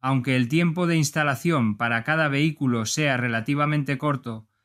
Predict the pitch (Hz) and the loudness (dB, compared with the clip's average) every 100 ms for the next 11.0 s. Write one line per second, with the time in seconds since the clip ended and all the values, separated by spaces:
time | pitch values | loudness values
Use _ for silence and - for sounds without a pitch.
0 | _ - 131 123 139 127 117 170 185 208 | _ -4 -2 0 2 2 0 -2 0 0
1 | - 175 170 170 170 156 160 160 170 151 | 0 0 0 0 0 0 0 0 0 0
2 | 156 160 139 117 110 113 131 160 165 160 | 0 0 0 -2 -2 -2 2 2 2 0
3 | 170 151 160 170 156 143 147 147 143 131 | 0 0 2 2 2 0 0 0 2 0
4 | 123 160 117 107 123 120 131 151 151 147 | 0 0 0 -2 -2 0 2 2 0 0
5 | 147 123 117 120 - _ _ _ - 139 | 0 0 -2 -6 -18 _ _ _ -4 -2
6 | 139 147 160 147 156 165 214 226 214 175 | 0 0 0 0 2 2 2 2 2 2
7 | 175 175 165 175 165 139 139 123 123 120 | 2 2 2 2 2 0 0 0 0 -2
8 | 120 175 160 185 180 - - 139 160 185 | -2 -2 -2 -2 -2 -4 -6 -2 2 2
9 | 160 135 165 185 180 202 143 110 151 151 | 2 2 2 2 2 0 0 0 0 0
10 | 151 160 131 117 107 117 107 107 104 90 | 0 0 0 0 -2 -4 -4 -4 -6 -10